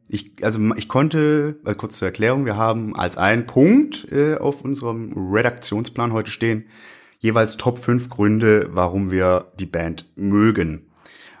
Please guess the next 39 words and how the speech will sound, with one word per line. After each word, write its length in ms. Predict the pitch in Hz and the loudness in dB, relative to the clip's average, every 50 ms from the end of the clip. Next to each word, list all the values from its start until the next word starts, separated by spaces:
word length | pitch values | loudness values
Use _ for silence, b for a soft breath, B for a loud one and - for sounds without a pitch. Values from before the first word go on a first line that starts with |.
| B B | B B
Und, 500 | - 107 104 98 95 95 95 95 95 - | 0 2 2 4 4 2 0 0 -2 -4
äh, 260 | 95 95 95 92 95 | -4 -2 -2 -2 -2
ich 160 | - 101 - - | -4 -6 -8 -4
konnte 260 | - 156 175 196 139 | 0 0 2 2 2
die 140 | 127 127 113 | 0 0 0
nicht 360 | 104 117 170 - - - - | 2 2 0 -2 -4 -6 -6
gestalten, 680 | 147 - - - 113 101 117 147 143 - 120 135 143 | -6 -4 0 2 4 4 4 4 2 0 0 0 0
ohne 640 | - - 110 107 120 139 143 139 135 139 151 156 151 | 0 0 -2 -2 0 0 0 2 2 2 2 0 0
quasi 520 | 151 - - 107 113 120 127 123 127 123 - | -2 -4 0 0 2 2 0 -2 -4 -4 -2
auf 200 | - 107 - - | -2 -2 -2 -4
das 180 | 104 101 - | -8 -10 -10
große 440 | - - - 107 110 131 131 131 120 | -12 -10 -6 -4 -4 -2 -4 -4 -6
Thema 640 | - - 120 113 113 113 107 107 104 107 107 - - _ _ _ _ _ _ _ _ _ _ _ _ _ _ _ _ _ _ _ _ _ _ _ _ _ _ _ _ _ - | -6 -4 -4 -2 -2 -2 -2 -2 -2 -2 -2 -4 -8 _ _ _ _ _ _ _ _ _ _ _ _ _ _ _ _ _ _ _ _ _ _ _ _ _ _ _ _ _ -2
der 180 | 101 104 92 98 | 0 0 2 4
heutigen 280 | 110 107 110 104 104 | 4 2 4 2 0
Folge 260 | - - 110 104 107 - | 2 4 4 4 4 2
zu 100 | - 104 | -4 -6
sprechen 340 | - - - 139 131 123 | -4 -2 -2 -2 -2 -2
zu 120 | - - 78 | -6 -6 -10
kommen. 480 | - - 85 85 92 135 196 - - _ B B B B B B B B B B B B B B | -8 -8 -6 -6 -6 -6 -8 -10 -14 _ B B B B B B B B B B B B B B
Sprich, 240 | - - 127 127 127 | -4 -2 0 2 2
meine 180 | 120 113 117 | 2 2 2
Befürchtung 540 | 104 98 - - 123 151 170 - 143 - 98 | 2 0 0 2 2 2 2 2 -2 -2 -2
ist 140 | 110 107 - | -4 -4 -2
so 60 | 98 | -2
ein 160 | 95 95 90 | -2 -2 -2
bisschen 300 | - 101 95 - - 92 | -4 -6 -6 -4 -6 -6
zum 160 | - 95 87 | -4 -6 -6
einen, 540 | - 92 90 95 104 120 151 175 180 - 151 | -2 0 2 4 4 4 2 2 0 -2 0
dass 180 | - 110 104 107 | 0 0 0 -2
wir 80 | 107 | -2
dann 240 | 98 104 98 101 - | -2 0 0 0 -2
irgendwie 240 | - - 104 101 101 | -2 -4 -2 -2 0
nach 140 | 98 95 - | 0 0 2
hinten 240 | - 180 - - 107 | 2 2 2 0 -2
raus 280 | 92 90 92 92 - | -2 0 0 0 -2
eine 80 | 104 92 | -2 0
Doppelung 380 | 101 98 - - 117 110 101 | 0 0 0 0 -4 -4 -2
haben. 380 | 107 117 123 139 165 196 220 - | 0 0 0 0 0 -4 -8 -10